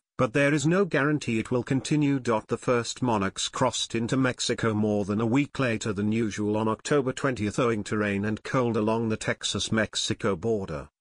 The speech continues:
Rhodes said. Once in Mexican territory, the butterflies occupied an area that gives us a lot of hope for the future,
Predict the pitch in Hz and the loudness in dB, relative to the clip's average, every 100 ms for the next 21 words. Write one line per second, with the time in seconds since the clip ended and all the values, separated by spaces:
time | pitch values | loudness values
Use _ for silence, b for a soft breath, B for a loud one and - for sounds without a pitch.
0 | - 110 110 92 - - - - 76 73 | -4 0 0 -2 -6 -6 -2 0 0 -4
1 | - _ _ - 151 190 180 175 160 151 | -14 _ _ 0 2 2 2 2 2 2
2 | - - 156 147 143 - 139 127 - 95 | 0 -2 -2 0 -2 0 0 0 0 -2
3 | 104 _ - 123 110 156 190 165 147 139 | -4 _ -4 -2 0 -2 -2 -2 0 0
4 | 135 143 - 113 - 127 120 120 123 123 | 0 -2 -4 -4 0 0 0 0 2 2
5 | 123 117 107 - 143 113 113 - 123 135 | 2 0 0 0 0 0 -2 0 0 0
6 | 135 120 131 110 - - 107 - 135 117 | -2 0 -2 -2 -6 -6 -4 0 0 0
7 | - 90 | -2 -2